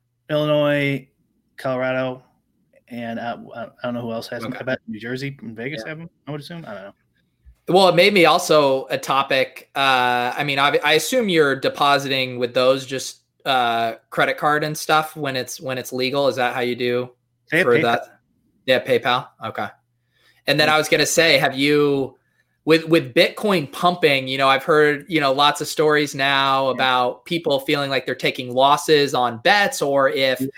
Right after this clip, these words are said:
Speaker 2: these offshore books are holding it. Have you run into any of that?
Speaker 1: Uh, just with gold and gold stocks. <laughs>
Speaker 2: Yeah.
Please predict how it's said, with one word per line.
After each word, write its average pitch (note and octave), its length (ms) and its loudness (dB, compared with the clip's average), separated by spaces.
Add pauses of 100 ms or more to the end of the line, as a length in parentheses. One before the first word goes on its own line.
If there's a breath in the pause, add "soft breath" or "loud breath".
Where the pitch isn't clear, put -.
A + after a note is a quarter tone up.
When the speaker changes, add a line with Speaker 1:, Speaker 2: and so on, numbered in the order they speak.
(200 loud breath)
Speaker 2:
these C3+ 180 0
offshore D3 460 4
books D3 320 0
are C#3 100 2
holding D#3+ 300 0
it. E3+ 100 2
Have C3+ 180 -6
you C3+ 120 -4
run C3 180 0
into C3+ 160 -2
any C#3+ 220 -2
of D3 80 -4
that? D#3 320 -4 (640)
Speaker 1:
Uh, C#3+ 400 0
just D#3 260 -6
with D3 160 -8
gold C#3+ 380 -2
and B2 120 -4
gold C3+ 260 -6
stocks. A2 580 -10
<laughs> - 800 -20
Speaker 2:
Yeah. B2 320 2